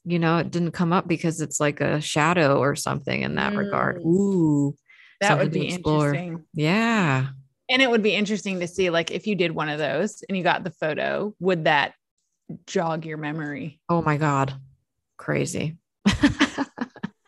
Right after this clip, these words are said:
Speaker 1: I love this topic. We could go on and on about reincarnation forever.
Speaker 2: I know we could. And
Speaker 1: All
Speaker 2: you do
Speaker 1: right.
Speaker 2: past life readings, don't you? Through Otherworldly Oracle?
Speaker 1: I do. I'm taking a break right now from that. So,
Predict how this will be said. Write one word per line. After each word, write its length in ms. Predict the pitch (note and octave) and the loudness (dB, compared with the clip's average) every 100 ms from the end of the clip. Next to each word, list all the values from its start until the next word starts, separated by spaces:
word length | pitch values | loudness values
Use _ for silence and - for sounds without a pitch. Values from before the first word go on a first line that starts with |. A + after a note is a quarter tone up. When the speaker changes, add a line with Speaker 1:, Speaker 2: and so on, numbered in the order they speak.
| _ _ _ _ _ _ _ _ _ _ _ - | _ _ _ _ _ _ _ _ _ _ _ 0
Speaker 1:
I 60 | G3 | 4
love 160 | F3+ | 4
this 140 | D#3+ - | 2 2
topic. 340 | D3 C#3 C#3 | 0 2 0
We 140 | D#3+ E3 | 0 2
could 160 | D#3+ | 2
go 160 | D#3+ D#3 | 4 4
on 160 | D3+ | 4
and 100 | D3 | 4
on 140 | D3 C#3 | 4 4
about 260 | C#3+ D3 | 4 4
reincarnation 800 | C#3+ D3+ D3 - C3+ C#3 C#3 C#3 C#3 | 4 2 2 0 2 0 0 -4 -2
forever. 520 | C#3 C#3+ C#3+ D#3 E3 _ _ _ _ _ _ _ _ _ _ | 2 2 2 0 -2 _ _ _ _ _ _ _ _ _ _
Speaker 2:
I 100 | G#3+ | 2
know 200 | G3+ F#3 | 2 2
we 140 | B2 D3+ | 0 -4
could. 240 | - C3 - D3+ - - - _ _ _ _ _ _ | -4 -6 -8 -12 -12 -20 -20 _ _ _ _ _ _
And 120 | A3+ | 8
Speaker 1:
All 100 | A3 | 8
Speaker 2:
you 40 | C#4 | 10
do 60 | C4+ | 6
Speaker 1:
right. 80 | F#3 | 6
Speaker 2:
past 280 | F3 - | 2 0
life 140 | E3 F3 | -10 -8
readings, 320 | F#3 F#3+ D#3+ | -2 0 0
don't 200 | D3+ D3 | -2 -4
you? 240 | C3 A#3+ C4 - - | -2 -2 -4 -8 -6
Through 120 | D#3 | -2
Otherworldly 540 | D3 D3 C3 C3+ B2+ | 0 0 -2 -2 -2
Oracle? 320 | - D#3 C4+ G#3 | 0 2 2 2
Speaker 1:
I 40 | |
do. 240 | B3+ B3+ | 4 2
I'm 160 | D#3 F#3+ | 2 0
taking 280 | A3 G#3+ G#3+ | 0 2 2
a 60 | |
break 300 | F3+ E3+ E3 | 4 4 4
right 180 | E3+ E3+ | 2 4
now 180 | E3+ E3+ | 4 2
from 220 | - G#3+ | 2 0
that. 240 | G#3 A3+ G#3 _ _ _ _ | 2 0 -2 _ _ _ _
So, 220 | - - | -10 0